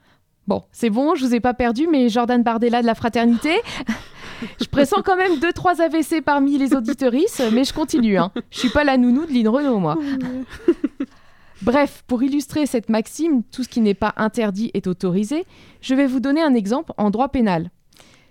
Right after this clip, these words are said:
Speaker 1: Si aucune règle ne vient sanctionner un comportement, celui-ci est donc autorisé. Prenons le cas des acrobates urbains qui éteignent les lumières des commerces en sautant sur les murs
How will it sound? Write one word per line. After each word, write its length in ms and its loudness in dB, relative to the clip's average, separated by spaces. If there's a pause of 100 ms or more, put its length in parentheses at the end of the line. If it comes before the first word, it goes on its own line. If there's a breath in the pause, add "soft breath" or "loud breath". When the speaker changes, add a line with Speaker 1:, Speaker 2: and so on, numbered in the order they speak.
Speaker 1:
Si 180 -4
aucune 260 0
règle 280 2
ne 100 4
vient 180 -2
sanctionner 460 -2
un 80 0
comportement, 640 -2 (320)
celui-ci 520 -2
est 60 0
donc 200 -4
autorisé. 500 -4 (800 soft breath)
Prenons 300 0
le 100 2
cas 180 -2
des 220 0
acrobates 540 -4
urbains 340 -2
qui 220 -6
éteignent 540 -2
les 140 0
lumières 380 0
des 100 -2
commerces 540 -2
en 160 -2
sautant 320 -6
sur 160 -6
les 140 2
murs 260 0